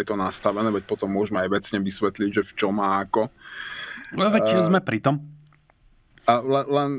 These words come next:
Speaker 1: potom si chcem ponechať iba tú myšlienku, že le-, lex Fico, Fico. Mám totiž taký pocit, že na Slovensku začínajú a celkom šikovne pre Roberta Fica budovať, e, kult osobnosti.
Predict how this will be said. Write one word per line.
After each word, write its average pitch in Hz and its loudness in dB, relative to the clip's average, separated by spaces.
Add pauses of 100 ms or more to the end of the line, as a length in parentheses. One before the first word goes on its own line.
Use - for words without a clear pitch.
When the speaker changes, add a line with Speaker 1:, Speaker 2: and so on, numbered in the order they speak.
(100)
Speaker 1:
potom 135 0
si 123 0
chcem 120 0
ponechať 113 0
iba 98 0
tú 101 -4
myšlienku, 101 -2
že 95 0
le-, 107 0
lex 107 0
Fico, 104 -2
Fico. 113 -2
Mám 131 2
totiž - -6
taký 143 0
pocit, 135 0
že 120 0
na 117 0
Slovensku 123 -2
začínajú 110 0
a 107 0 (160)
celkom 123 2
šikovne 110 0 (560)
pre 104 0
Roberta 101 0
Fica 101 -4
budovať, 98 0 (160)
e, - -6 (540)
kult 98 0
osobnosti. 87 -4